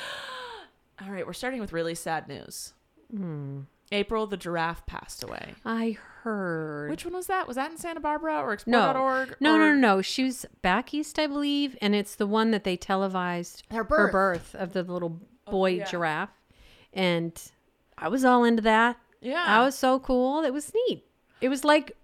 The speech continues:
Speaker 1: How long?
Speaker 2: before I knew about explore dot org or something. But it was pretty
Speaker 1: How
Speaker 2: awesome.
Speaker 1: old do giraffes usually get?
Speaker 2: I do not know that information.
Speaker 1: I figured you would be the person that would have that information, Mom.
Speaker 2: A long time.
Speaker 1: Okay.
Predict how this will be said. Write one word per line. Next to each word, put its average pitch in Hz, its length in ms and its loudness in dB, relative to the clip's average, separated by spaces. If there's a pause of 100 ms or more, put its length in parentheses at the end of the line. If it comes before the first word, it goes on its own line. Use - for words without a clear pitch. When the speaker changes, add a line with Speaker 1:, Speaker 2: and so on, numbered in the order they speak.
Speaker 1:
How 349 240 -8
long? - 80 0
Speaker 2:
before 320 380 4
I 311 80 4
knew 302 180 2
about 262 260 4
explore 269 400 0
dot 269 200 6
org 247 260 2
or 156 60 -6
something. 185 420 -10 (1400)
But 190 260 0 (260)
it - 60 -12
was 214 120 -8
pretty 277 200 -6
Speaker 1:
How 427 180 8
Speaker 2:
awesome. 571 520 6 (640)
Speaker 1:
old 330 420 -2 (100)
do 285 140 -4
giraffes 285 400 0
usually 254 240 -6
get? - 440 -8 (380)
Speaker 2:
I 170 60 -6
do 175 120 -8
not 220 180 -2
know 240 140 -2
that 175 220 -4 (160)
information. 170 720 -8 (180)
Speaker 1:
I 214 80 -12
figured 202 400 -8
you 196 80 -12
would 180 100 -16
be 196 60 -10
the 185 100 -12
person 185 320 -10
that 180 80 -2
would 185 100 -4
have 208 140 -4
that 185 140 -4
information, 160 480 -10
Mom. 160 320 -4 (500)
Speaker 2:
A 196 80 0
long 196 260 2
time. 175 380 -4 (180)
Speaker 1:
Okay. 175 460 -14